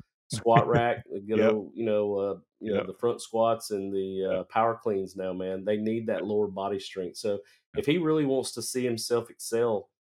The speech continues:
Speaker 2: I think he's, you know, he's gotta really focus on getting that lower body stronger because if,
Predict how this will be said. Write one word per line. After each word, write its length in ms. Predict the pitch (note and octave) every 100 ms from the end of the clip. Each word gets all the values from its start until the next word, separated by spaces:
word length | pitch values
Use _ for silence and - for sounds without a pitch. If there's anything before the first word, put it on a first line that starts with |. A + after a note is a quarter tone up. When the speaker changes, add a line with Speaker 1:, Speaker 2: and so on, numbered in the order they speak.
| _ -
Speaker 2:
I 80 | G2+
think 220 | A#2+ A2+
he's, 280 | A2 G#2 -
you 160 | - B2
know, 200 | A2+ G#2+
he's 200 | B2+ B2+
gotta 220 | C3+ A#2
really 240 | A2+ G#2+ G2+
focus 400 | A2 G#2+ G2+ G#2
on 160 | G2+
getting 260 | G2+ G#2 G#2
that 180 | G2+ G#2
lower 280 | G#2 G2+
body 340 | F#2+ G2 G2 F#2
stronger 560 | - - G2 F#2+ F2+
because 380 | E2+ F#2+ A#2 G2+
if, 120 | G2+